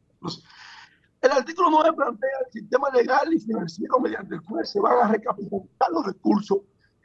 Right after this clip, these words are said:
y ese reembolso, con el planteamiento nuestro de una propuesta a la reforma integral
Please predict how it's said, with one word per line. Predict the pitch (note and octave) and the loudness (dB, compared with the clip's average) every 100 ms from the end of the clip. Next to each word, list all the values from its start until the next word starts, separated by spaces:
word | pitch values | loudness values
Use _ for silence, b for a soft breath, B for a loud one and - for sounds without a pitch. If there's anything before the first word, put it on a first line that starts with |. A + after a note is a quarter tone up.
| _ | _
y | G#3+ | 6
ese | A#3 A3+ A#3+ | 6 4 2
reembolso, | G#3+ F#3 F3 F3+ D#3+ - - _ _ _ _ _ | 2 2 0 -2 -4 -10 -20 _ _ _ _ _
con | G3+ | -2
el | G3+ | 0
planteamiento | A3 F#3 E3+ F#3 C4 D4+ D4+ - - _ _ _ _ _ _ - | 0 0 0 2 0 0 -4 -4 -10 _ _ _ _ _ _ -6
nuestro | D#3 F#3 G#3 - - | 0 0 0 -2 -2
de | G#3 | -2
una | G#3+ B3 | -2 -2
propuesta | - - - - - - - | -4 -4 -4 -2 -4 -6 -10
a | |
la | - | -12
reforma | E4+ - - - A#4+ | -14 -10 -8 -6 -8
integral | - A#3+ - A3 D4+ | -6 -8 -4 -4 -4